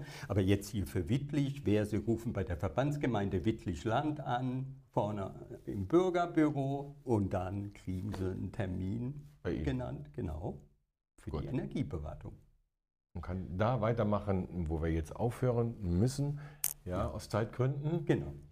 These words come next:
Speaker 2: Ja, Sie haben ja schon gesagt, was Sie alles anbieten können und haben die Zuschauer und die Zuhörer des Podcasts begeistert und jetzt angefixt.
Speaker 1: Ja,
Speaker 2: Ja,
Speaker 1: gerne.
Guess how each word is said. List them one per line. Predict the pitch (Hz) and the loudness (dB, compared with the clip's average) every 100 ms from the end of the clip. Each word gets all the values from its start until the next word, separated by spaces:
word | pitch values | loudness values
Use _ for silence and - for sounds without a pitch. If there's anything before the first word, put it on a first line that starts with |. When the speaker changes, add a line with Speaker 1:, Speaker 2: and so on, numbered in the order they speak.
| - | -4
Speaker 2:
Ja, | 85 90 92 | 0 0 0
Sie | 92 | 0
haben | 73 90 98 | 0 0 2
ja | 87 | 0
schon | 78 85 80 | 0 0 2
gesagt, | 78 76 98 135 | 0 2 0 0
was | 87 82 | -2 -2
Sie | - | -4
alles | - 80 78 | -2 -4 -4
anbieten | - 87 78 73 78 | -2 -2 -2 -4 -4
können | 104 156 196 101 | 0 0 0 -2
und | - - 85 | -6 -10 -8
haben | 87 92 87 | -4 0 2
die | 87 82 | 0 0
Zuschauer | - 110 - 87 85 80 | 0 0 2 4 4 2
und | 92 | -2
die | 87 | -2
Zuhörer | - 85 95 120 | 2 6 6 6
des | 85 - | 2 0
Podcasts | 87 - 82 - | 0 2 -2 -2
begeistert | 95 90 107 101 - 139 170 - - - - - - _ | 0 6 6 4 0 -2 -2 -6 -12 -12 -14 -20 -20 _
und | 104 95 | 0 2
jetzt | 92 - | 0 2
angefixt. | 143 151 135 - - - - - - - | 2 4 2 0 -2 -14 -18 -14 -14 -2
Speaker 1:
Ja, | 208 - | 2 2
Speaker 2:
Ja, | 95 101 143 | 4 4 4
Speaker 1:
gerne. | - | 2